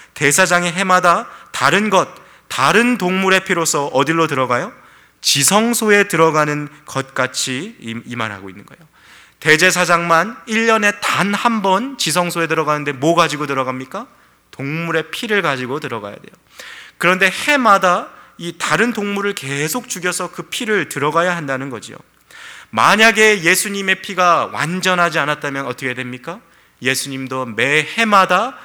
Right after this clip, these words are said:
십자가에 달려 돌아가셔야 했다는 바로 지금 그 얘기를 해야 하는 거예요. 그러나 오늘 이 저자가 강조하고 있는 것은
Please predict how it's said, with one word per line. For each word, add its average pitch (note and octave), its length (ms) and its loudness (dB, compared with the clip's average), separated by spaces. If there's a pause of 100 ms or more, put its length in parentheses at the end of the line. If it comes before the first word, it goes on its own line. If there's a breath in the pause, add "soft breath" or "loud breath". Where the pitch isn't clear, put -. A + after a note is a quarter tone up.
(100)
십자가에 E3+ 580 -2
달려 A#2+ 380 -4
돌아가셔야 A#2 560 -6
했다는 A#2+ 640 -8 (100)
바로 A2 180 -6
지금 C#3 220 -8
그 E3 220 -6
얘기를 C#3 320 -4
해야 B2+ 140 -12
하는 G#2+ 180 -14
거예요. - 160 -20 (560 loud breath)
그러나 E3+ 600 6
오늘 E3+ 320 0
이 D#3+ 80 -10
저자가 C#3+ 640 2
강조하고 C#3 480 -2
있는 B2+ 180 -6
것은 C3+ 420 -8